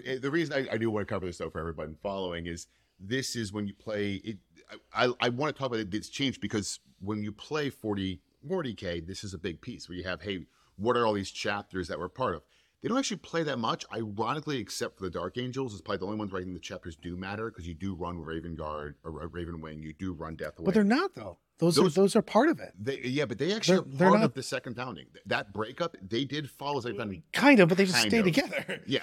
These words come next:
Speaker 2: <laughs>
Speaker 1: They don't think. Versus, though, I actually don't
Speaker 2: I mean, you have, like, the Emperor's Spears. You have all these successor chapters,
Speaker 1: Yeah.
Speaker 2: which are, here's the Ultramarines, but here's the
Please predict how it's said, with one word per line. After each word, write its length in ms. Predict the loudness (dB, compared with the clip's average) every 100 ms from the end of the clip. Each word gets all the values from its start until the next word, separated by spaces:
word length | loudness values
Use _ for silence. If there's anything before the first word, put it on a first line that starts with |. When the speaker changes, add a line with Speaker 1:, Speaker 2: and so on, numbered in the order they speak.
| -2
Speaker 2:
<laughs> 140 | -14 -2
Speaker 1:
They 160 | 4
don't 200 | 6 6
think. 180 | 4 -2 -8
Versus, 480 | -8 0 0 0 -2
though, 340 | 2 4 2 -2 _ _ -14
I 140 | -6
actually 420 | -6 -4 -4 -6 -6
don't 240 | -2 2 6
Speaker 2:
I 20 |
mean, 140 | 8
you 80 | 10
have, 120 | 10
like, 200 | 8 4 -2
the 160 | 4 6
Emperor's 320 | 6 4 4
Spears. 320 | 4 2 2 -2 -14 4
You 80 | 6
have 120 | 6
all 100 | 4
these 180 | 4 4
successor 800 | 2 0 2 4 4 2 2 2
chapters, 600 | 2 2 0 0 -4 0
Speaker 1:
Yeah. 60 | 0
Speaker 2:
which 180 | 2
are, 260 | 4 4 2 _ _ _ _ _ _ _ _ _ _ _ -6
here's 260 | 4 4 8
the 80 |
Ultramarines, 720 | 6 6 6 6 6 4 0 -8 _ -10
but 500 | 2 10 10 10 _
here's 400 | 0 6 8 6
the 280 | 4 2 0